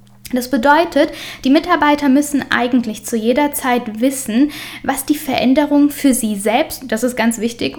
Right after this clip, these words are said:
mein eigener Mehrwert ist immer noch wichtiger als der für das gesamte Unternehmen,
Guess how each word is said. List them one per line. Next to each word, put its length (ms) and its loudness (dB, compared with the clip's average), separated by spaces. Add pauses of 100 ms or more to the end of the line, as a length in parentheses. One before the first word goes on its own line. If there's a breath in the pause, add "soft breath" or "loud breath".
mein 420 0
eigener 520 2
Mehrwert 500 0
ist 160 -6
immer 240 2
noch 320 2
wichtiger 640 -2
als 220 -2
der 180 -2
für 140 -2
das 180 -4
gesamte 500 -2
Unternehmen, 760 0